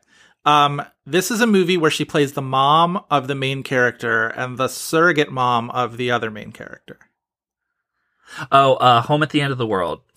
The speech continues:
Speaker 1: Home at the End of the
Speaker 2: Also a good
Speaker 1: World.
Speaker 2: movie.
Speaker 1: Also a very good movie. All right,
Speaker 2: Yeah.
Speaker 1: next one. Gran Torino, as performed by Clint Eastwood.
Speaker 2: Gran Torino.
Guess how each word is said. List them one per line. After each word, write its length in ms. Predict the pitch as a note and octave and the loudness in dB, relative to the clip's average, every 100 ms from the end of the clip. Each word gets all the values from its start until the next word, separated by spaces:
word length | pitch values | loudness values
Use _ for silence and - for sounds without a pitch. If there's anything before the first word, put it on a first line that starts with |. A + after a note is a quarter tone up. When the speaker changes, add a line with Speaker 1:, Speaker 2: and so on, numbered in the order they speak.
| - | -16
Speaker 1:
Home 200 | B2 C3+ | -10 -8
at 80 | C3 | -6
the 80 | A#2+ | -2
End 140 | A2+ | 0
of 60 | B2+ | 0
the 80 | A#2 | -2
Speaker 2:
Also 0 | |
a 40 | G2 B2 | -2 -2
good 40 | |
Speaker 1:
World. 180 | G#2+ G#2+ - | -4 -8 -14
Speaker 2:
movie. 180 | - - _ _ A#2+ | -20 -20 _ _ -8
Speaker 1:
Also 280 | C3 - C3 | -8 -6 -6
a 40 | |
very 220 | B2+ D#3 | -4 -6
good 140 | F#3 - | -8 -14
movie. 300 | - - - _ - - - | -18 -20 -20 _ -20 -20 0
All 100 | D3+ | 4
right, 220 | D#3+ C3 | 4 4
Speaker 2:
Yeah. 40 | A#2 | 0
Speaker 1:
next 360 | E3+ A3 - | 0 0 -2
one. 440 | B2+ B2 A#2+ C3+ D3+ _ _ _ _ | -4 -2 -2 -4 -10 _ _ _ _
Gran 480 | - C3 E3 G#3 G#3+ | -6 0 2 4 2
Torino, 800 | - G#3 F3+ E3+ A2 G2+ - - | 2 2 2 -2 -4 -10 -14 -14
as 180 | A2+ A#2 | -8 -8
performed 600 | - A#2+ - C#3 C#3+ C#3 | -8 -8 2 4 4 2
by 140 | C#3 C3 | 2 0
Clint 380 | - C3 C3 | 0 -6 -6
Eastwood. 640 | - A#2+ - - - - - _ _ _ _ _ _ _ _ _ _ | -8 -8 -10 -10 -14 -16 -20 _ _ _ _ _ _ _ _ _ _
Speaker 2:
Gran 500 | - - F#2+ G2+ - | -10 -6 -4 -4 -6
Torino. 1000 | - - B1+ B1+ A1+ - - - - - | -6 -4 -4 -4 -6 -8 -12 -14 -18 -20